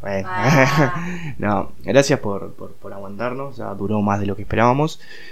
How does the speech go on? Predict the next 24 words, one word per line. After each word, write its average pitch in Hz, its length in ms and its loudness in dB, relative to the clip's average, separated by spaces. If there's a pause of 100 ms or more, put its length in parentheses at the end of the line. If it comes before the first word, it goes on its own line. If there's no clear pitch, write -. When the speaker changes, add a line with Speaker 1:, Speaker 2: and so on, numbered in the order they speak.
(200)
Speaker 1:
Eh, 101 720 2
y 135 120 0
dejanos 196 480 2
ahí 156 540 0
un 147 120 -6
comentario 147 920 4
en 107 140 -4
el 104 140 -4
post 160 460 -2 (680)
que 113 120 -4
vamos 113 300 -4
a 110 40 -6
hacer 143 300 -4
en 117 120 -4
el 104 120 -6
feed 131 220 -8
de 107 140 -6
nuestro 107 320 -4
Instagram. 156 480 0 (280)
Dejanos 165 340 4
un 147 100 -6
comentario, 147 400 -2
alguna 151 220 -2
experiencia. 156 840 -4